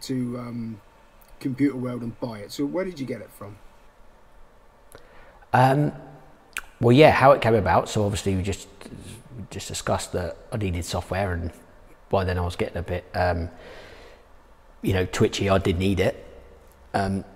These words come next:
Speaker 2: and what it was, a friend of mine who was now a pro punter, and when we met, he was, like, a parallel universe in dogs. He's more, much more of a purist than I am,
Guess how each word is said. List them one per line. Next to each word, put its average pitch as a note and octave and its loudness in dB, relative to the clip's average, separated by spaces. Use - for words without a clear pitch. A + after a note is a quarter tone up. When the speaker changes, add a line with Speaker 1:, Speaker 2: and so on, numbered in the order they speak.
Speaker 2:
and C3+ 6
what C#3+ 10
it C3+ 4
was, G#2+ 6
a G#2+ 4
friend A#2+ 6
of G2+ 2
mine G2 0
who G#2 4
was G2 -2
now G#2 4
a F#2 0
pro G2+ 2
punter, F#2 -2
and F#2 -2
when G2+ 2
we G2+ 4
met, F#2 0
he F#2 -4
was, F2+ -4
like, F#2+ -4
a - -10
parallel F#2+ -2
universe F2+ -2
in F2+ -6
dogs. F#2 -4
He's E2+ -6
more, G#2+ 4
much A2 0
more G#2+ 4
of F2+ 0
a F2+ -2
purist G#2 4
than G2 -2
I G2 0
am, F2 -4